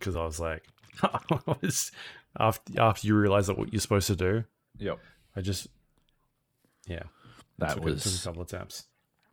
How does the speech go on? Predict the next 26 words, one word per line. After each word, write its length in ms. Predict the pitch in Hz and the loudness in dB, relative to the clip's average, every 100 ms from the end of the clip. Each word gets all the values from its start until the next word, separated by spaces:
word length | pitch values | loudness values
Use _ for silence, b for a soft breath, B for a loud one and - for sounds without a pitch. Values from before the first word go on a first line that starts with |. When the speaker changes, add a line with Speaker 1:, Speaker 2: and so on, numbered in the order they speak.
| _ - - | _ -20 -6
Speaker 2:
Yeah, 160 | - 76 | 0 2
that 100 | 78 | 2
was, 280 | 73 71 - | 0 -4 -2
that 120 | 80 | -2
was 180 | 73 71 | -2 -4
rough. 360 | 71 - - - b b b - | -6 -6 -6 -8 b b b -2
Especially 480 | - 135 - 151 | 4 4 6 4
'cause 380 | 123 135 117 101 | 6 6 6 4
I 160 | 113 110 | 4 6
worked 340 | 113 139 143 | 8 6 6
it 60 | 110 | 4
out, 400 | 113 92 85 - - b b b b - | 4 4 2 -2 -10 b b b b -4
and 120 | 95 | 0
then 240 | 101 101 | 2 2
I'd 360 | 95 98 87 - | 0 0 -2 -6
create 360 | - 98 104 107 | 2 6 6 6
a 240 | 98 87 - - | 4 2 -4 -2
good 180 | 110 90 | 0 0
path, 640 | - 101 73 85 - - _ b b b b b b b - | 4 4 4 0 -2 -10 _ b b b b b b b -2
uh, 420 | 90 80 82 85 - | 2 4 4 2 0
and 460 | 95 87 80 80 78 | 0 2 0 -4 0
then 180 | 90 85 | 2 4
I'd 220 | 80 76 | 0 -4
find 340 | - 87 82 | 0 2 4
Speaker 1:
And 100 | |
Speaker 2:
out 60 | 82 | 4